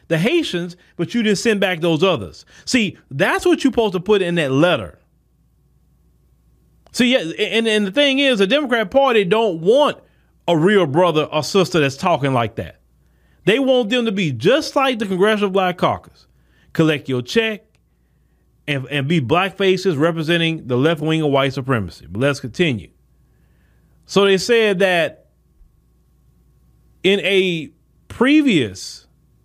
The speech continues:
piece that was done in the Grio,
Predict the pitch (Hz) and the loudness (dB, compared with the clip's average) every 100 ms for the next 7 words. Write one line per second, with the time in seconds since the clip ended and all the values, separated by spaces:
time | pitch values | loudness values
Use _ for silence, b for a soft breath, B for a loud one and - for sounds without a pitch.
0 | _ _ _ _ _ _ _ _ - - | _ _ _ _ _ _ _ _ -8 0
1 | 202 175 175 - _ _ 151 160 151 120 | 0 0 -6 -18 _ _ -2 0 0 0
2 | 143 180 151 165 151 123 175 190 110 87 | 0 0 -2 -4 -4 -2 -2 0 -2 -4
3 | 135 | -10